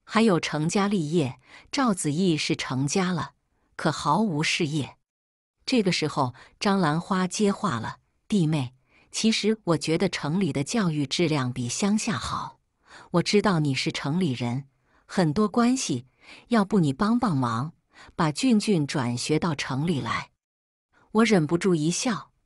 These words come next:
：“嫂嫂，城里的房租很贵，你们是打算睡公园吗？”张兰花听后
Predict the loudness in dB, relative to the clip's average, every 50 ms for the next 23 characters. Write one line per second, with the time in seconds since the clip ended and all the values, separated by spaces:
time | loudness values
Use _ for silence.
0 | _ _ _ -8 -4 -2 -2 0 0 -2 -2 -2 -4 -4 -6 -8 -12 _ _ _
1 | _ _ _ -20 -18 _ -8 -4 -2 0 2 2 2 2 0 -2 -4 -2 -2 -2
2 | 0 0 0 0 0 0 -2 -2 -4 -6 -6 -2 0 0 0 0 -2 _ _ _
3 | _ _ -20 -20 -10 -2 2 4 4 4 4 2 0 0 0 -2 -2 -2 -4 -4
4 | -2 0 0 0 0 0 0 0 0 0 2 2 2 4 4 2 0 -2 -2 -2
5 | -2 -4 -6 -8 _ _ _ _ _ _ _ _ _ _ _ _ _ _ _ -2
6 | 0 2 2 2 2 2 0 0 -2 -2 -2 -2 -2 -2 -2 -2 -2 -2 -2 -2
7 | 0 -2 -2